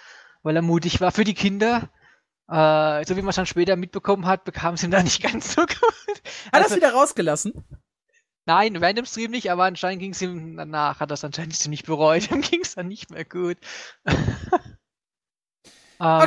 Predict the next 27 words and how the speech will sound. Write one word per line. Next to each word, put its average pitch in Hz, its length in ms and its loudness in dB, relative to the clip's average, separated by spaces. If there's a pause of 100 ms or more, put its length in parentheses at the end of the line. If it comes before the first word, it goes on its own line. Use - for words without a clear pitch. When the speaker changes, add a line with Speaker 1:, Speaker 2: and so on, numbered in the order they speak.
Speaker 2:
Okay. - 40 8
Speaker 1:
sagt 180 260 2
Nikuyo? 175 560 0
Sie 175 120 0
hatte 165 160 2
Spendenseele 226 760 -4
und 180 120 -2
einen 160 180 0
Eistopf 160 460 -4
in 160 60 -8
Roulette. 143 300 -8
Ja, 170 100 6
ja, 170 180 6
das, 156 280 -6
das 165 200 -4
war 156 140 4
ja 156 140 2
dieses 151 360 -10
Zeug, 147 240 -10
wo 147 140 -8
sie 139 60 -12
dann 143 140 -8
dieses 147 320 -8
Senfeis 143 720 -6
da 127 220 -10
hatte. - 400 -10
Oh 151 120 -4